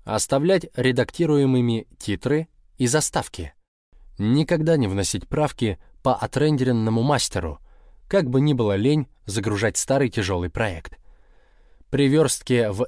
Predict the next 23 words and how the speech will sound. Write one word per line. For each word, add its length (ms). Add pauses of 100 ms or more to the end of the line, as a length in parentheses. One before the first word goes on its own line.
InDesign – 800 (440)
не 240
вставлять 500
изображение 640
прямо 300
в 80
документ, 540 (340)
а 260
линковать 800
его, 300 (380)
чтобы 360
потом 340
можно 340
было 220
заменить 440
картинки. 640 (800)
И 280
линковать 600
не 140
плоские 540
картинки, 640 (340)
а 220 (100)
послойные. 920